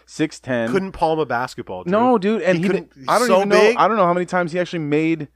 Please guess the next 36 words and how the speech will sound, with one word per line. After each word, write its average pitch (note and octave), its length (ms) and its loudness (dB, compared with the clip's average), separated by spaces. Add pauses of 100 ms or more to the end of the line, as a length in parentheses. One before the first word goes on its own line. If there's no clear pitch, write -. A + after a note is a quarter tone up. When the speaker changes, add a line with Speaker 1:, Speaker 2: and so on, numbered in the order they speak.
(280)
Speaker 1:
shots. - 500 0
Like, C#3 320 2
you D#3 120 -2
know, C#3 120 2
he D3 140 -4
was D3+ 140 -6
a D3 40 0
lot D3+ 180 2
of, D3+ 120 -2
like, C3+ 180 0
Speaker 2:
He C3 60 0
was C#3 160 2
Speaker 1:
dunk, A2+ 100 -16
Speaker 2:
mean, B2+ 200 -4
Speaker 1:
layup. D3 380 4
Speaker 2:
though. - 80 -20
Speaker 1:
Yeah, C3+ 220 2
he, G2+ 80 -2
exactly. G2+ 500 -4
So B2+ 180 -4
anyway, A2 380 -4
shout A#2 240 -4
out A#2+ 60 -4
to - 60 -20
Kevin G#2+ 240 -8
Willis. G2 300 -12 (160)
Uh, A#2 80 -8
I A#2+ 160 0
didn't, D#3+ 220 -2
I C#3 100 2
didn't E3 160 -4
realize C#3 240 -2
he A#2+ 60 -8
was G#2+ 100 -10
an G#2 80 -8
all-star. F#2+ 480 -8